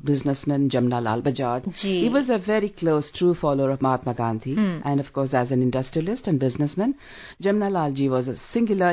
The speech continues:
Speaker 1: in enunciating for himself a strict code of ethics. He earnestly tried to practice the Gandhian ethic in every sphere of his life, political, social, business and personal।
Speaker 2: और यही थे यानी जमनालाल बजाज जी, जिन्होंने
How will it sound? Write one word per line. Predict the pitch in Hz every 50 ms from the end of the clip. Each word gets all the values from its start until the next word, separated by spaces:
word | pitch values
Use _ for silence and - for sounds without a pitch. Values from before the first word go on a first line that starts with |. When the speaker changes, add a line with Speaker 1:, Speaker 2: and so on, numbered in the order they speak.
| 170
Speaker 1:
in | 147 147
enunciating | 147 147 147 147 - - 147 143 139 151 147 147
for | - - 120 131
himself | 131 131 - - 156 143 135 131 -
a | 156 151 -
strict | - - - 302 - - - - 196
code | 185 175 156 160 156
of | - - 147
ethics. | 135 - 127 117 - - - - - - - - - - 180
He | - 185 185
earnestly | 190 196 196 190 - - 190 190 190 - 165
tried | 160 160 151
to | - 143 - 151
practice | 143 139 - - 156 147 - - 143
the | 123 120 131
Gandhian | 131 131 127 131 135 185 -
ethic | 139 127 - - 214 - - - 139 131
in | - - 147 156
every | 151 139 139 143 156 147 135 -
sphere | - - 143 135 131 127 123
of | - -
his | 123 131 127 127
life, | 123 123 - - - - - - - - -
political, | - 139 135 127 - - - 135 131 127 - - -
social, | 143 131 127 - - 131 120 113 135 139
business | 135 123 123 123 120 120 - - 120
and | 120 120 - 143
personal। | 131 127 - 120 120 107 101 92 - - - - - - - - - - - - - - - 214
Speaker 2:
और | 214 196 196 202 202 190 -
यही | 214 180 175 220 226 220 269 277 277 -
थे | 254 240 247 247 262 240
यानी | 208 196 190 196
जमनालाल | 190 196 185 185 190 190 190 185 175
बजाज | 180 170 180 196 202 202
जी, | 247 226
जिन्होंने | 233 220 214 208 202 202